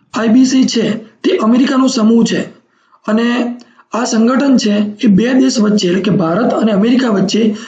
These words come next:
વેપાર વધારવાની કામગીરી કરે છે. તે સંગઠન એવા પગલાં લે છે કે જેથી ભારત અને અમેરિકા વચ્ચેના વેપારમાં વધારો થાય અને આ સમૂહની એ માંગણી છે કે ભારત અને અમેરિકા વચ્ચેનો વેપાર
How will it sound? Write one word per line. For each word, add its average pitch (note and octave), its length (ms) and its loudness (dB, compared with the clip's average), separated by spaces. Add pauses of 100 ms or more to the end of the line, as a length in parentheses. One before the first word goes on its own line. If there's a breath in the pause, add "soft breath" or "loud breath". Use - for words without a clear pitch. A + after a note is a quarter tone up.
(140 loud breath)
વેપાર G#3+ 320 0
વધારવાની G3+ 600 0
કામગીરી G#3 680 0
કરે D#3+ 200 0
છે. - 140 -4 (340 loud breath)
તે C4 100 2
સંગઠન B3+ 300 2
એવા A#3+ 240 0
પગલાં A3 320 0
લે G#3+ 180 0
છે A#3+ 220 0 (300 loud breath)
કે A#3+ 80 -2
જેથી A#3+ 240 0
ભારત F#3 440 -2
અને A3 140 0
અમેરિકા G#3+ 360 0
વચ્ચેના G#3+ 300 0
વેપારમાં F#3+ 440 0
વધારો F3+ 360 -2
થાય F3 160 -4 (420 loud breath)
અને A#3 140 -2
આ A3 220 -4
સમૂહની A#3 420 4
એ B3+ 60 2
માંગણી A3 480 2
છે - 260 -4 (360 loud breath)
કે A#3 80 0
ભારત G3 360 0
અને A#3+ 100 2
અમેરિકા A#3 300 2
વચ્ચેનો A3 320 0
વેપાર G3 480 -2